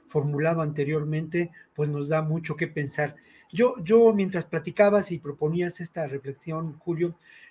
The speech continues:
yo recordaba una charla que hace algunos, eh, meses tuve con María José Rodríguez Rejas, que es autora de un libro que tengo aquí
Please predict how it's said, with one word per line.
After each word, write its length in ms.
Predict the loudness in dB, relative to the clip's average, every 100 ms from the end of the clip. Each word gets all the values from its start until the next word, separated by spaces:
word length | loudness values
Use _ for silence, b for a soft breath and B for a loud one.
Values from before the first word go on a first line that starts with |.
| -4
yo 80 |
recordaba 480 | -4 -2 -2 -2 0
una 240 | -2 -4 -4
charla 440 | -4 -4 -4 -6
que 260 | -6 -4 -4
hace 260 | -4 -6
algunos, 680 | -6 -4 -4 -4 -8 -14 -16
eh, 260 | -14 -14 -8
meses 600 | -2 -2 -2 -6 -8 -12 B B B
tuve 280 | 2 4 4
con 200 | 0 -4
María 280 | -4 -4 -4
José 300 | -8 -8 -8
Rodríguez 500 | -6 -6 -6 -8 -6
Rejas, 480 | -6 -6 -10 -12 -20 B B B
que 100 | 0
es 140 | 2
autora 400 | -2 0 2 4
de 80 | 4
un 100 | 2
libro 300 | 2 0 -2
que 100 | -2
tengo 240 | -4 -2
aquí 400 | -2 -2 -2 -2